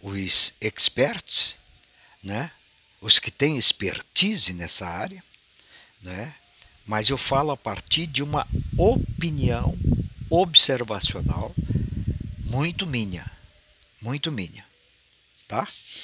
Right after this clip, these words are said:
Agora, então nós somos, é, o que nós temos? Nós temos um ensinamento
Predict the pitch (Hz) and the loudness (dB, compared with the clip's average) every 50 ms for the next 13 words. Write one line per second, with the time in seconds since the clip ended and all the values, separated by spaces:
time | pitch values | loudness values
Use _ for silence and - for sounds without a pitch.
0 | - - - - _ _ _ _ _ _ _ _ _ - - _ _ _ _ _ | -10 -10 -12 -14 _ _ _ _ _ _ _ _ _ -20 -20 _ _ _ _ _
1 | _ _ - - - - - _ _ - - 151 165 139 120 101 85 - - _ | _ _ -12 -12 -12 -12 -16 _ _ -12 -8 -4 0 0 0 0 0 -4 -12 _
2 | _ - - _ _ _ _ _ - - 151 - - 247 277 262 254 247 - - | _ -20 -20 _ _ _ _ _ -12 -10 2 4 4 4 4 2 0 2 6 8
3 | - - - 254 277 302 285 233 143 - 120 - - - - - - - - - | 8 10 10 8 6 4 0 -4 -4 0 2 2 2 2 -2 -8 -18 -20 -20 -20
4 | - - - - - - - - - _ _ _ - - - _ _ _ _ _ | -20 -16 -12 -10 -8 -8 -8 -10 -10 _ _ _ -20 -20 -20 _ _ _ _ _
5 | _ _ - 147 151 147 143 139 131 113 - - - - - - - - - - | _ _ 2 4 4 4 4 2 0 0 -2 -8 -12 -12 -14 -14 -14 -14 -12 -8
6 | - - - - - - - - - 170 - - 294 269 226 202 - - - - | -6 -6 -6 -8 -10 -14 -14 -12 -12 -4 -2 0 0 2 6 8 8 8 8 8
7 | - 98 - - - - - - - 135 143 147 - - - 247 254 233 208 170 | 4 -2 -4 -6 -10 -4 -2 -2 -2 0 2 4 4 4 4 2 0 0 0 0
8 | - 160 160 139 123 - - - - 139 120 110 98 92 101 147 196 202 - - | 0 0 -2 -2 -2 0 0 0 0 0 -2 -6 -8 -6 -2 -2 -2 -2 -2 -6
9 | - - - | -12 -12 -14